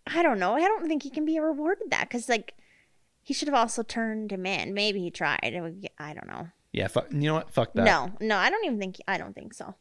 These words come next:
Speaker 2: We'll, we'll find out if there is or is
Speaker 1: I don't
Speaker 2: not a
Speaker 1: think there
Speaker 2: badass of
Speaker 1: is,
Speaker 2: the
Speaker 1: though.
Speaker 2: day.
Speaker 1: So the next step was convincing Rita to take one of his trips for him. He said it was imperative she go to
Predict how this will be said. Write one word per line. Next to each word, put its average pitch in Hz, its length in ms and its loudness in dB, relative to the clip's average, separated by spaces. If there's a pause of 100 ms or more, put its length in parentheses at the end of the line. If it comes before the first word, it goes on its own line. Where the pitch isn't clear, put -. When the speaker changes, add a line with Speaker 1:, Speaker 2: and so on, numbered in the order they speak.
(340)
Speaker 2:
We'll, 127 240 6
we'll 143 120 6
find 139 340 4
out 117 160 6
if - 80 -4
there 104 120 2
is 104 240 0
or 92 60 -2
is 101 140 -2
Speaker 1:
I 277 100 2
don't 359 100 4
Speaker 2:
not - 40 0
a - 20 -2
Speaker 1:
think 453 140 -2
there 254 180 2
Speaker 2:
badass 170 160 4
of 220 60 2
Speaker 1:
is, 190 60 -2
Speaker 2:
the - 40 -2
Speaker 1:
though. 160 220 4
Speaker 2:
day. - 680 -18 (680)
Speaker 1:
So - 180 2
the 302 80 6
next 269 260 4
step 453 200 4
was 370 140 0
convincing 233 580 0
Rita 185 240 0
to 220 140 -4
take - 600 0 (160)
one 196 180 2
of 185 120 0
his 196 200 -2
trips - 360 -4
for 427 320 2
him. 190 280 -2 (1040)
He 277 140 0
said 247 200 6
it 202 100 4
was 220 120 -2
imperative 320 580 2
she - 160 -2
go 240 240 2
to 220 360 -2